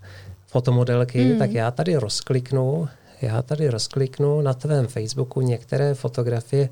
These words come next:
Speaker 1: <laughs> Ha, tak já jsem si překlik úplně někam jinam. Eh, by... Ne
Speaker 2: To počkej, Barbara, no to máš
Speaker 1: Jo,
Speaker 2: nechávat
Speaker 1: už to,
Speaker 2: opravdu.
Speaker 1: už, už to tady mám. Tak.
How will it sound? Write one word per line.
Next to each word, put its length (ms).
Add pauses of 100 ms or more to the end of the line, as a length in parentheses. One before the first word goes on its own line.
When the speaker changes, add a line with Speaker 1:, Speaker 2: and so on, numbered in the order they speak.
Speaker 1:
<laughs> 160
Ha, 160 (480)
tak 180
já 140
jsem 220
si 140
překlik 520
úplně 300
někam 320
jinam. 420 (960)
Eh, 440 (1500)
by... 480 (600)
Ne 240
Speaker 2:
To 80
počkej, 260
Barbara, 400
no 80
to 100
máš 160
Speaker 1:
Jo, 160
Speaker 2:
nechávat 200
Speaker 1:
už 60
to, 120
Speaker 2:
opravdu. 120
Speaker 1:
už, 160
už 180
to 140
tady 240
mám. 500 (300)
Tak. 260